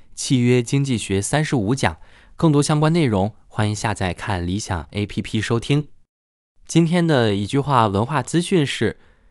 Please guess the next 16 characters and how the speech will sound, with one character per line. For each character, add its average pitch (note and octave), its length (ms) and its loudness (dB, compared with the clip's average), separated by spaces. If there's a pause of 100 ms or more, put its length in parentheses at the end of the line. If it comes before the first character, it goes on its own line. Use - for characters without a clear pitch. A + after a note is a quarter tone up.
(200)
作 F#3 220 6
家 F3 240 0
陆 F#3 200 2
虚 F3 300 -2
全 A#2 300 -2
新 G3 240 -2
短 F#2+ 180 0
篇 B2 180 -2
小 F2 200 -2
说 C#3 180 0
集 A#2 420 -2
《吉 B2+ 220 -2
普 - 220 -2
赛 C3+ 240 -2
郊 F3 240 2
游》 G2 380 2